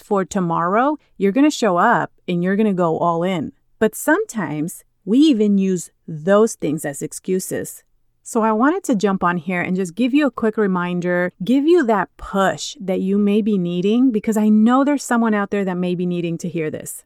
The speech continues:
As hard as it is to hear it sometimes,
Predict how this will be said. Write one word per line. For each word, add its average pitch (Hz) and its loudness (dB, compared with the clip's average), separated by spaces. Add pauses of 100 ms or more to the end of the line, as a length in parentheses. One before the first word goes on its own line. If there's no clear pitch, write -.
(160)
As 175 -10
hard 220 0
as 285 -2
it 214 2
is 202 2
to 196 -4
hear 185 -4
it 233 -2
sometimes, 269 -2